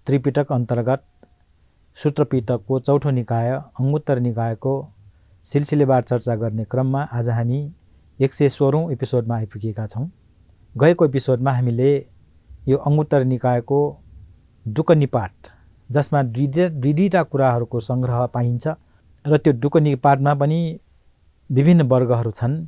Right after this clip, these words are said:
त्यसमध्ये चौथो वर्ग समचित्त वर्गको बारेमा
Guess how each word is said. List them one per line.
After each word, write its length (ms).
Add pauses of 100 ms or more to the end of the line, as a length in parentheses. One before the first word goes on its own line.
(100)
त्यसमध्ये 460
चौथो 320
वर्ग 400 (600)
समचित्त 520
वर्गको 460
बारेमा 560